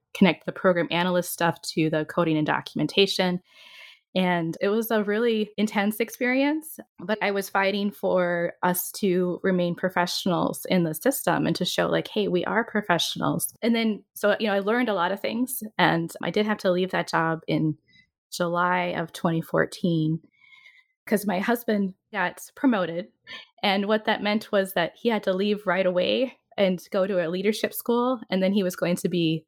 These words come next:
at sea for three to four <laughs> years. And I had just come back from maternity leave for about a month or six weeks when we got this news about his promotion, which is great. So I'd gone back to my command and said, This is what's going on.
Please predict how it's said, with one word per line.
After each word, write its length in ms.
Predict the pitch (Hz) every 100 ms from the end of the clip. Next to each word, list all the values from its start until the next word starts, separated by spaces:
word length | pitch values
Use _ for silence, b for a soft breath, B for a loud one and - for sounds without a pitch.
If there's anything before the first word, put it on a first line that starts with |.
| _
at 160 | 180 -
sea 380 | - 151 - - _ -
for 300 | 156 151 - -
three 180 | -
to 60 | 156
four 200 | - 160
<laughs> 20 |
years. 400 | - 180 - - - _ _ _
And 140 | 208
I 60 | 196
had 200 | 180 180 _
just 560 | 240 220 220 - - -
come 180 | 233 208
back 240 | 175 -
from 160 | 202 185
maternity 480 | 175 - 180 185
leave 220 | 180 165 165
for 560 | - 165 160 156 147 -
about 360 | 165 160 156 - _ _ _
a 100 | 175
month 420 | 175 180 170 175 165
or 100 | 160
six 360 | - 175 -
weeks 360 | 170 160 - -
when 360 | 160 156 151 -
we 140 | 160
got 220 | 156 151
this 220 | 160 160
news 240 | 160 156 156
about 260 | 160 -
his 140 | 170 151
promotion, 400 | - 262 277 208
which 140 | 175
is 120 | 165
great. 440 | - 196 175 170 -
So 100 | 165
I'd 80 | 160
gone 200 | 160 160
back 220 | 156 -
to 100 | 175
my 120 | 160
command 560 | - 170 165 160 156 -
and 220 | - 151
said, 280 | 156 160 151 151 B B B -
This 160 | 185
is 100 | 214
what's 160 | - -
going 280 | - 196 185
on. 440 | 190 185 190 175